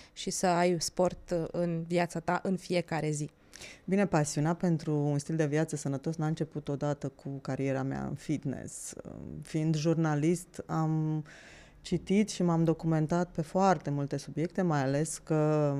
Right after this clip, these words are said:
Speaker 2: mi-am petrecut foarte mulți ani în redacțiile revistelor de lifestyle,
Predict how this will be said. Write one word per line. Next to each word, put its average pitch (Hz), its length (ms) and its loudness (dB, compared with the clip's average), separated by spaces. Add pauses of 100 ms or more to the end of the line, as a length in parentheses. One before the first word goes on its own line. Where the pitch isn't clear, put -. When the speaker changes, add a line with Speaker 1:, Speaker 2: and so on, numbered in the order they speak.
(100)
Speaker 2:
mi-am 143 160 2
petrecut 147 380 -4
foarte 156 300 -2
mulți 143 300 -2
ani 165 160 2
în 160 60 2
redacțiile 143 540 -2
revistelor 139 640 -2
de 147 80 -4
lifestyle, 135 640 -2